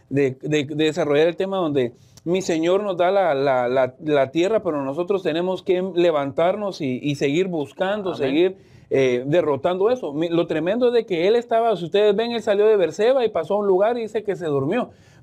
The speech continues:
Speaker 1: Punto número uno, agarró una, ¿verdad? Y se la puso sobre su cabeza como almohada. Pero viene mi Señor y lo que le dice es, "En la tierra donde estás acostado yo te daré". Pero esa tierra ya tenía nombre,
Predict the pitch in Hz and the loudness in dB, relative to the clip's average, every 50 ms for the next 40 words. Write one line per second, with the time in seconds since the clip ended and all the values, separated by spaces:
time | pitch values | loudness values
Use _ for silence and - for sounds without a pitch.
0 | - - 185 240 226 247 240 240 233 226 214 214 196 202 233 254 254 233 208 180 | -6 -2 -2 0 0 -2 -2 -2 -2 0 2 2 2 2 2 0 0 0 0 0
1 | 170 165 180 208 226 226 208 - _ _ _ _ _ _ _ _ _ 185 170 156 | 0 0 0 0 -2 -2 -2 -4 _ _ _ _ _ _ _ _ _ -18 -12 -8
2 | 160 175 196 202 190 190 156 131 127 127 165 180 185 202 175 170 151 143 139 131 | -6 -4 -4 -2 -2 0 2 2 2 2 2 0 0 0 -2 0 0 0 0 0
3 | 143 135 120 135 120 123 151 170 190 170 - - 139 127 123 110 110 117 143 190 | -2 -2 0 0 2 2 2 0 0 -2 -2 -2 -2 0 0 0 0 0 0 0
4 | 208 175 131 107 - _ _ _ _ _ _ _ _ _ _ _ _ - 190 196 | 0 0 -4 -8 -14 _ _ _ _ _ _ _ _ _ _ _ _ 2 4 4
5 | 202 214 226 254 262 254 254 247 226 196 185 196 220 262 254 240 208 - 196 170 | 4 4 2 2 0 -2 -2 -2 -4 -4 -2 0 0 2 2 0 0 0 -2 -2
6 | 165 165 190 226 220 - 233 214 208 214 226 220 - - 190 190 185 180 165 160 | 0 0 0 -2 0 0 2 2 4 2 0 0 -2 -2 -2 0 0 0 0 -2
7 | - - 208 226 247 277 294 302 294 269 247 208 190 175 160 151 147 - - 208 | 0 2 2 4 4 4 2 0 0 0 2 0 0 0 -2 -2 -2 0 0 0
8 | 233 247 - 247 220 220 - 180 151 143 135 117 - - 233 262 269 247 214 190 | 0 0 -2 -2 -4 -2 -4 -4 -4 -4 -4 -4 -2 0 2 2 2 2 2 2
9 | 170 202 226 220 233 214 190 165 139 127 127 175 247 294 294 - _ _ _ _ | 2 2 2 2 2 0 0 0 0 0 0 0 0 0 -2 -6 _ _ _ _
10 | _ _ _ _ _ _ _ _ _ _ _ _ _ - 180 190 202 202 247 226 | _ _ _ _ _ _ _ _ _ _ _ _ _ 2 4 4 4 4 0 -2
11 | 202 233 233 240 269 277 262 247 180 131 127 135 147 - - 202 208 220 226 220 | 0 2 2 2 2 2 0 0 -2 0 0 0 0 0 0 -2 -2 -2 -4 -4
12 | 208 190 185 190 226 277 330 320 330 | -2 0 0 0 2 0 0 -2 -4